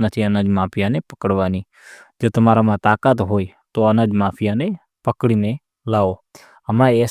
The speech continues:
પી ને ફેસપી આવે છે એટલે મને ફાંસીએ ચડાવી દે છે. અને ફાંસીએ ચડાવી દેવાનો ગોપાલ ઇટાલિયાને? ગરીબ માણસોને હેરાન કરવાના તમને ગતું છો થોડા ઘણી એ શરમ આવતી નથી?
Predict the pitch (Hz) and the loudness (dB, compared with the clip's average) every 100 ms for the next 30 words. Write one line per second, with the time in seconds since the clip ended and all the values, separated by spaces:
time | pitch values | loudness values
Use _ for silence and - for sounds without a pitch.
0 | - 127 120 - 123 - 135 127 131 127 | -2 -2 -2 -2 -4 -4 0 2 2 0
1 | 117 110 117 107 123 147 135 143 139 139 | -2 -2 -2 -2 -4 -4 -2 -2 0 -2
2 | 113 110 104 101 98 - 98 - _ _ | -2 -2 -2 -2 -6 -8 -14 -16 _ _
3 | _ _ _ 120 107 - 120 131 - 147 | _ _ _ -8 -6 -2 0 2 2 0
4 | - 143 139 143 139 139 131 135 139 135 | 0 0 2 0 0 0 -2 -2 -2 -2
5 | 131 135 131 135 156 - _ _ _ _ | -2 -2 -2 -4 -8 -16 _ _ _ _
6 | _ _ _ - 120 127 135 120 113 107 | _ _ _ -2 2 2 2 0 -2 -4
7 | 107 107 107 - - 104 113 131 120 107 | -4 -4 -6 -10 -10 -4 -2 0 -2 -2
8 | 104 107 113 - _ _ - 120 123 180 | -2 -4 -6 -12 _ _ -6 -2 -2 -4
9 | 190 _ _ _ _ _ _ _ 127 127 | -8 _ _ _ _ _ _ _ -4 -2
10 | 131 - 123 120 - 139 120 110 123 143 | -4 -4 -6 -4 0 0 2 0 -2 -4
11 | - 139 143 139 135 135 127 131 | -4 -4 -2 -2 -2 -4 -4 -6